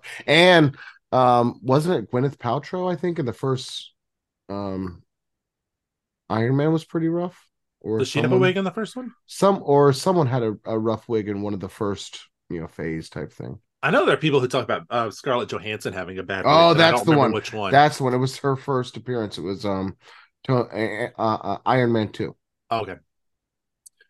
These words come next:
Speaker 2: So that's, um, that's Venom. That is Venom. Do you have any final thoughts, either one of you, on Venom?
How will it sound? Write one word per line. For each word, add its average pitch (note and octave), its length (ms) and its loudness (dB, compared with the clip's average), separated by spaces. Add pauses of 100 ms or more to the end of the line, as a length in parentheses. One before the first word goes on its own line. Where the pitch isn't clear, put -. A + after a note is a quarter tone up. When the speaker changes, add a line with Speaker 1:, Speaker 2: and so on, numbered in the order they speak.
(380)
Speaker 2:
So D#3 140 2
that's, F3 260 2
um, F3+ 440 2
that's F3 240 0
Venom. A#2+ 360 -4 (540)
That B2+ 180 -2
is A2 100 -6
Venom. G2+ 260 -4
Do C3 80 -2
you D#3 120 4
have D#3+ 160 4
any D3+ 200 0
final D3 280 -2
thoughts, - 320 -2
either A#2 180 -6
one A2 160 -8
of G2+ 100 -8
you, G#2 100 -4
on G2 180 -14
Venom? D#2+ 240 -14